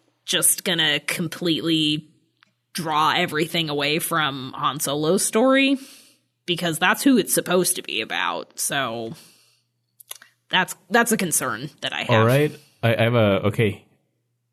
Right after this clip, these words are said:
Speaker 2: So two, two, two questions, two-part question.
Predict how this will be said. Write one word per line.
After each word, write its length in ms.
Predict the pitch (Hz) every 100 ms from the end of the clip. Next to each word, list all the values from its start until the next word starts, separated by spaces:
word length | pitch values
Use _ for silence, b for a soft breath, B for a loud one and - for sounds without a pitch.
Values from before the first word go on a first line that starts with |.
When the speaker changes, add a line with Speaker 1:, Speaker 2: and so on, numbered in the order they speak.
| _ _ _ -
Speaker 2:
So 160 | 113
two, 200 | 104 131
two, 420 | 131 - 127 - -
two 160 | - 120
questions, 500 | 110 92 92 82 - 113 101
two-part 360 | 127 110 98
question. 420 | - 87 - 62